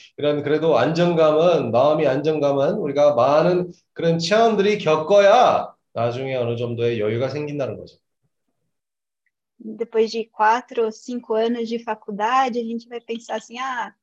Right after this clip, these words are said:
Speaker 2: ah, um mais um é dois", mas na vida real, né, na vida do trabalho pode ser muitas outras coisas.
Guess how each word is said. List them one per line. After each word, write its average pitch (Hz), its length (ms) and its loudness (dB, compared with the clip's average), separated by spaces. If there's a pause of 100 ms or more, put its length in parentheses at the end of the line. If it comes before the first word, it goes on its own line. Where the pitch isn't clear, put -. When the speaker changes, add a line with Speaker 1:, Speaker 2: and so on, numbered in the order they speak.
(680)
Speaker 2:
ah, 196 480 -6 (720)
um 254 180 0
mais 247 420 0
um 285 220 -2
é 320 100 2
dois", 226 480 2
mas 220 340 -12
na 214 220 -6
vida 226 320 -4
real, 233 500 0
né, 233 140 -8
na 220 140 -8
vida 214 280 -6
do 220 140 -6
trabalho 220 560 -6
pode 220 280 -8
ser 233 300 0
muitas 247 400 -8
outras 269 420 -6
coisas. 202 680 -8